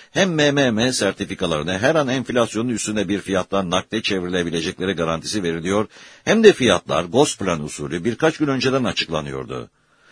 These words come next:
Yılda yüzde üç bin net getiri. Ne döviz karı borsasının ne de uyuşturucu ticaretinin karşılayamayacağı bir getiri.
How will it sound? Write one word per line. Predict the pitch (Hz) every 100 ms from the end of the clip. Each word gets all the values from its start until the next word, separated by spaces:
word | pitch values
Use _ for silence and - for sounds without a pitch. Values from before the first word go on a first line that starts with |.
| - _
Yılda | 85 160 185 175
yüzde | 117 90 131 123 135
üç | - 226 - 156
bin | 160 113
net | 139 -
getiri. | 82 73 65 64 58 _ _ _ _ _ _ _ _ -
Ne | 131 131
döviz | 80 76 113
karı | 76 78 73
borsasının | 78 - 76 76 87 85
ne | 95
de | 104
uyuşturucu | 92 104 87 90 98 135
ticaretinin | 87 82 82 80 92 104
karşılayamayacağı | 92 85 87 107 120 107 85 76 78 87
bir | 80
getiri. | 73 76 71 65 62